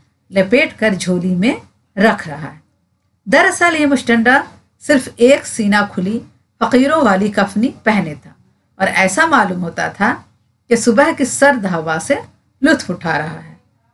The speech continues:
सीना बालिश्त भर ऊंचा, दाढ़ी मुंडी हुई, बल्ले चढ़े हुए। मुझे देखते ही हजरत लगे मुझे दुआएं देने।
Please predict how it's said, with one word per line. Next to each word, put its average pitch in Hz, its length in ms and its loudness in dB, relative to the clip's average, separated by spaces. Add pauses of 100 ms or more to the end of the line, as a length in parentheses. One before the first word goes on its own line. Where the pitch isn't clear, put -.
(200)
सीना 294 340 4
बालिश्त 214 480 0
भर 202 180 2
ऊंचा, 196 440 -4 (420)
दाढ़ी 202 360 4
मुंडी 190 320 2
हुई, 226 320 2 (720)
बल्ले 214 340 4
चढ़े 196 400 2
हुए। 208 280 -2 (520)
मुझे 202 300 4
देखते 202 400 2
ही 254 180 4
हजरत 190 500 0 (560)
लगे 190 320 4 (2000)
मुझे 196 280 4
दुआएं 196 400 0
देने। - 300 -10